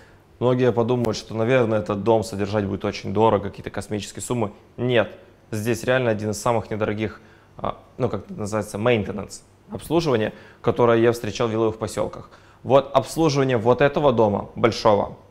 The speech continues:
где мы сейчас находимся, в год будет обходиться двадцать четыре тысячи бат. Предыдущий дом, он чуть поменьше,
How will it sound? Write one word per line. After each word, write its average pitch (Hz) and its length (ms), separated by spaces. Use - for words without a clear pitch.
где 110 180
мы 107 100
сейчас 95 180
находимся, 135 500
в 117 180
год 139 260
будет 123 240
обходиться 120 720
двадцать 117 460
четыре 127 360
тысячи 101 400
бат. 104 300
Предыдущий 147 540
дом, 127 240
он 120 100
чуть 135 180
поменьше, 165 560